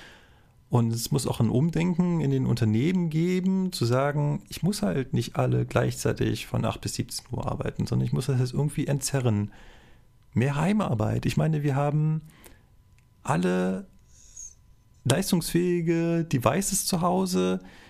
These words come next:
Wir sollten alle leistungsfähiges Internet zu Hause haben. Warum muss ich denn immer vor Ort sein? Ich meine, wir haben Videotelefonie und alle Präsenzsysteme, aber trotzdem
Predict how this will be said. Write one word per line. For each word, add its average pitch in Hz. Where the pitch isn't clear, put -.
Wir 110
sollten 135
alle 143
leistungsfähiges 143
Internet 165
zu 156
Hause 160
haben. 165
Warum 127
muss 180
ich -
denn 160
immer 165
vor -
Ort 208
sein? 113
Ich 110
meine, 143
wir 127
haben 131
Videotelefonie 135
und 120
alle 185
Präsenzsysteme, 143
aber 117
trotzdem 196